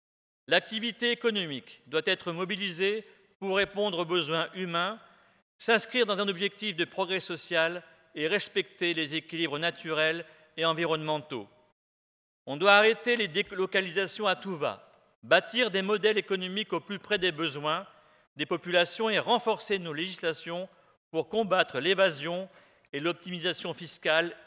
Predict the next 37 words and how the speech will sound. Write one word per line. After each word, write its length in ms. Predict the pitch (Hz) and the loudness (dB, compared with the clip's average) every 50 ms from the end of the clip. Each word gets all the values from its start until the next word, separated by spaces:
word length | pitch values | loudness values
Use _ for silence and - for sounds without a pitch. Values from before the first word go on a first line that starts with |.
| - - | -2 2
et 120 | 190 196 | 2 2
le 80 | 180 165 | 2 2
dumping 380 | 147 170 156 - 170 165 147 | 0 -2 -2 -2 -6 -10 -8
social. 580 | 131 - 170 143 - - 139 113 98 90 76 - _ _ _ _ _ _ _ _ _ _ _ _ _ _ _ _ _ _ - | -8 -8 -8 -8 -8 -4 -4 -2 -2 -4 -6 -12 _ _ _ _ _ _ _ _ _ _ _ _ _ _ _ _ _ _ -2
Cette 200 | - 185 196 - | 2 2 2 2
crise 280 | - 247 262 269 220 | 2 0 0 4 4
a 60 | 220 | 4
montré 440 | 208 214 214 214 208 - - 226 226 | 4 4 2 0 -2 0 4 4 6
la 120 | 208 180 160 | 6 4 2
force 380 | - - - 240 254 226 - | 0 2 4 6 6 4 4
de 60 | 220 | -2
notre 220 | 190 185 - 208 196 | -6 -4 -4 -4 -6
système 400 | - - 190 - - 220 214 196 | -6 -6 -10 -4 -2 -2 -2 -2
social 600 | - - 185 156 - - 208 196 208 220 226 214 - - - - _ _ - | -2 -6 -6 -6 -4 -2 0 2 2 0 0 -4 -10 -18 -20 -20 _ _ -4
et 80 | 143 | 0
la 100 | 151 160 | 2 2
nécessité 580 | 170 226 240 - - 208 - - 240 180 - 185 | 4 4 2 2 0 -6 -6 -8 -8 -4 -4 -2
de 80 | 156 | 0
le 120 | 151 156 160 | 0 0 0
maintenir 560 | 180 208 208 - - 190 202 208 214 220 202 - - _ _ _ _ _ _ _ - | -2 -2 -4 -4 -8 -6 -4 -2 -2 -4 -4 -8 -18 _ _ _ _ _ _ _ -8
et 80 | - 147 | -6 -2
de 80 | 147 156 | -2 2
le 100 | 160 170 | 2 4
renforcer. 680 | 190 208 190 - - 190 160 - - - 131 101 85 - _ _ _ _ - _ _ _ _ _ - | 4 4 2 2 0 -2 -2 -2 -8 -10 -10 -10 -10 -12 _ _ _ _ -20 _ _ _ _ _ 2
Ainsi, 580 | 151 170 185 - - - 226 240 247 269 262 - _ _ _ _ _ _ - | 2 4 4 2 -2 -6 -4 -6 -6 -6 -8 -12 _ _ _ _ _ _ -10
il 100 | - 143 | -4 -4
est 120 | 160 160 208 | 0 4 4
indispensable 680 | 208 220 240 254 - - 240 240 - - 233 233 208 | 4 4 2 -4 -4 -2 0 0 0 0 0 0 0
de 100 | 156 160 | 0 0
retirer 500 | 165 170 214 247 233 - 247 247 226 226 | 2 4 2 2 2 0 -6 0 2 2
le 120 | 226 190 165 | 2 2 0
projet 360 | - - 190 208 196 196 226 | -4 -4 -2 -2 0 2 0
de 120 | 185 165 | 2 2
réforme 380 | 165 165 190 185 - 233 226 190 | 2 2 0 0 0 -2 -2 0
de 60 | 156 | 0
l'assurance 460 | 151 165 165 - - 180 165 151 - | 0 0 0 -2 -4 -6 -6 -6 -8
chômage 540 | - - 185 180 175 175 180 196 208 185 185 | -8 -8 -8 -2 0 0 2 0 0 -4 -8